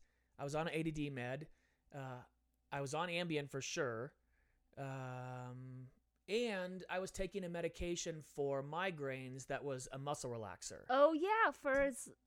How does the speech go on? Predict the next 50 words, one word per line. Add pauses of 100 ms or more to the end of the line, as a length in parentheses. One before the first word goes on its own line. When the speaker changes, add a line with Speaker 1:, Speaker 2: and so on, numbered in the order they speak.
Speaker 2:
for
his,
uh, (220)
Speaker 1:
Colitis.
Speaker 2:
ulcerative
colitis.
Speaker 1:
Mm-hmm.
Speaker 2:
Yeah,
so
he
had
colitis. (760)
Yeah.
Speaker 1:
Yeah,
I
get
intestinal
migraines
where
my
intestines
would
Speaker 2:
totally
forgot
all
Speaker 1:
seize.
Speaker 2:
this. (280)
Speaker 1:
I
would
get
really
bad
headaches
and
I
would
convulsively
throw
up
for
days
on
end.
Speaker 2:
Days
on
end.
Speaker 1:
Yeah. (120)
Speaker 2:
So
husband,
yeah.